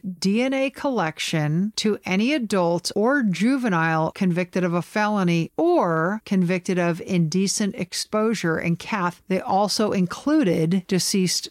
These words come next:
sex offenders. And the legislation, by the way, had bipartisan support. Five months after Washburn's guilty plea, on May twenty-first, two thousand nineteen, Washington Governor Jay Inslee,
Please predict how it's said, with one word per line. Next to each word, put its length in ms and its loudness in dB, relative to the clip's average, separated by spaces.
sex 340 -4
offenders. 520 -4
And 240 0
the 60 0
legislation, 720 0
by 120 2
the 80 0
way, 140 0
had 180 0
bipartisan 680 -2
support. 480 -4
Five 500 -2
months 600 0
after 300 -2
Washburn's 840 0
guilty 400 -2
plea, 640 -2
on 260 4
May 220 4
twenty-first, 880 -2
two 140 0
thousand 420 0
nineteen, 840 0
Washington 720 0
Governor 560 0
Jay 600 0
Inslee, 800 0